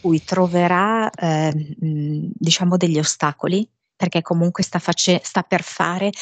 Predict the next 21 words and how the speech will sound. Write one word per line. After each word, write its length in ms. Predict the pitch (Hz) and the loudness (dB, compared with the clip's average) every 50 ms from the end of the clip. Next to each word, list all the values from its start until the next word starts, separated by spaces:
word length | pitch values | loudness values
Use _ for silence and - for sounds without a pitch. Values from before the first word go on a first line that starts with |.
| - - - | -14 -14 -2
delle 200 | - 170 165 175 | 0 2 2 2
cose 300 | - - 196 190 175 185 | 2 2 0 2 2 4
molto 360 | 180 180 196 220 226 - - 262 | 4 4 4 2 2 0 2 2
importanti, 1040 | 262 240 - - 170 165 160 - _ - 156 143 143 143 151 - _ - 156 160 151 - - - - - - _ _ _ | 2 2 2 0 -2 -2 -2 -4 _ -2 0 0 0 -2 -4 -6 _ -2 -2 -2 -2 -4 -12 -18 -18 -20 -20 _ _ _
ehm, 1000 | - 170 165 160 156 156 156 151 151 147 147 147 143 143 143 143 143 143 147 151 - - | 4 4 6 6 6 4 4 2 2 2 0 0 0 0 -2 -2 -2 -4 -4 -6 -4 2
ricordarsi 1400 | - 180 180 220 - - 208 196 - 165 160 170 165 175 180 180 190 - - - - 233 240 247 262 254 - - | 2 4 4 4 4 2 0 0 0 2 2 2 2 2 2 0 -2 -4 -6 -4 -2 0 2 2 2 0 0 -2
di 200 | - 160 185 180 | 0 4 4 4
essere 360 | 175 180 - - - 202 202 | 6 4 2 0 0 -2 -2
come 240 | 196 - 180 170 170 | 0 -2 0 2 2
l'acqua 520 | 165 151 135 139 - _ _ _ - 139 139 - _ _ - _ _ | 2 2 0 -2 -8 _ _ _ -8 -8 -8 -8 _ _ -20 _ _
e 100 | - 170 | -2 -2
che 140 | - - 185 | 0 0 -4
quindi 600 | - - - 202 196 196 202 196 208 226 226 202 | -4 0 2 4 6 6 6 6 8 8 6 6
riuscirà 680 | 185 196 196 185 - - - 196 196 202 202 202 - _ | 6 4 2 2 2 2 0 0 2 2 2 0 0 _
a 120 | 190 185 | 0 0
superare 1040 | 175 - - - - 262 233 - 214 196 185 180 165 160 160 170 185 185 196 - | 2 0 0 0 -2 -4 -2 0 0 2 2 2 2 4 2 2 2 0 -2 -2
e 120 | - 185 185 | -2 0 0
ad 180 | 180 175 165 | 0 0 2
aggirare 840 | 196 202 220 196 180 - - 180 180 170 165 165 175 180 196 190 - - | 2 0 0 0 -2 -2 0 2 2 2 2 2 2 0 0 -2 -2 0
ogni 220 | 208 220 208 208 | 2 2 2 2
ostacolo. 680 | 214 - - - - - 156 - - - 160 170 170 | 0 -2 -4 -4 -4 -6 -6 -8 -6 -6 -6 -6 -6